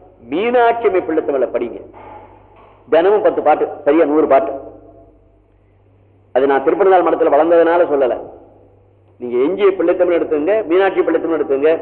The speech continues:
பேசும், மீனாட்சி அம்மை பேசுவார் நம்மோடு.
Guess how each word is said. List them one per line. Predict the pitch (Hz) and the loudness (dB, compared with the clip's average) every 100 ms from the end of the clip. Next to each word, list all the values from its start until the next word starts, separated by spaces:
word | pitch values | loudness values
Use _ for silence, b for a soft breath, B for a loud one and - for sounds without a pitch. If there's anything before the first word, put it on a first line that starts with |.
| - | 0
பேசும், | 196 240 247 170 - - | 4 4 2 -4 -10 -14
மீனாட்சி | - 180 170 - | -8 -4 -4 -6
அம்மை | 139 | -8
பேசுவார் | 131 135 139 - - - _ _ _ _ _ | -6 -4 -4 -6 -12 -16 _ _ _ _ _
நம்மோடு. | 113 110 101 | -20 -16 -18